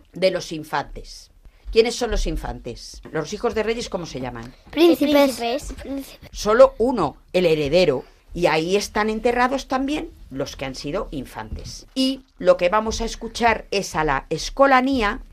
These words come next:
Speaker 1: en un canto que es un requiem, el Agnus Dei.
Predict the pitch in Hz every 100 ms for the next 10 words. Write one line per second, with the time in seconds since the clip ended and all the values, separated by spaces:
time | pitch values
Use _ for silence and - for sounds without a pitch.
0 | - 156 151 185 196 220 214 - 202 220
1 | - - 143 147 190 - - _ _ _
2 | _ 180 220 233 - - - 143 220 240
3 | 143 127 120 - 170 151 147 - 208 247
4 | 254 254 - 139 151 131 110